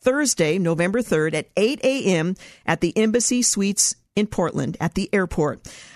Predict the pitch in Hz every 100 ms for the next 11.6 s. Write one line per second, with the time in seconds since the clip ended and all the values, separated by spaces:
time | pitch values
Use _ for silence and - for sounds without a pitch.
0 | - 208 208 196 269 226 - 233 262 320
1 | 285 - - 160 - 180 208 - - 233
2 | 262 277 - 269 285 180 196 180 165 170
3 | 208 247 226 170 151 - - 185 247 240
4 | 202 247 277 311 - 180 165 - - -
5 | - 196 220 226 214 196 247 269 320 180
6 | 160 185 180 147 151 - 277 - 262 -
7 | 175 156 226 233 277 277 214 156 - 151
8 | 151 147 143 147 165 226 - - - -
9 | _ - 220 220 208 202 175 170 - 262
10 | 285 277 - 254 233 247 277 277 - 180
11 | 190 190 196 - 202